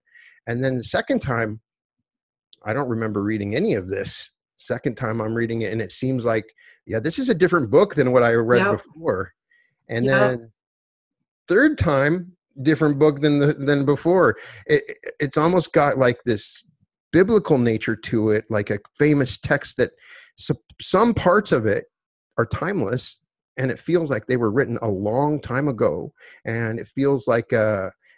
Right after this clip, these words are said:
Speaker 1: in many ways, once you start to, uh, really research it and delve in and focus on it, uh, it's like I already knew it all along.
Speaker 2: Mm-hmm. I
Speaker 1: I
Speaker 2: know
Speaker 1: think you would
Speaker 2: transurfing
Speaker 1: mention
Speaker 2: came into my experience because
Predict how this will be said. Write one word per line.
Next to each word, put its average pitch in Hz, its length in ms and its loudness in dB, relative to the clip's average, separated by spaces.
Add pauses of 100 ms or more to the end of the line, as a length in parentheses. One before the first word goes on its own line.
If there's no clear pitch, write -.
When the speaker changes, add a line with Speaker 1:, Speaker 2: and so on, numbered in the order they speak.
(240)
Speaker 1:
in 113 80 -6
many 175 240 0
ways, 123 260 2
once 147 280 0
you 151 40 -2
start 156 280 0
to, 139 180 4
uh, 117 200 -4 (120)
really 147 400 4
research 143 640 0
it - 80 -8
and 110 160 -6
delve 127 280 2
in 135 180 2
and 113 160 -4
focus 131 340 0
on 113 160 -4
it, 107 140 -10 (600)
uh, 98 280 -14 (160)
it's - 160 -4
like 143 180 0
I 143 80 4
already 143 260 2
knew 151 280 2
it 117 120 2
all 113 300 0
along. 107 540 -4 (520)
Speaker 2:
Mm-hmm. 180 400 0 (440)
I 208 40 2
Speaker 1:
I 233 40 6
Speaker 2:
know 277 140 6
Speaker 1:
think - 120 0
you 277 60 2 (100)
would - 0 - (100)
Speaker 2:
transurfing 262 160 2
Speaker 1:
mention 208 160 2
Speaker 2:
came 208 240 0
into 180 320 -2
my 190 240 0
experience 180 540 -2
because 175 500 0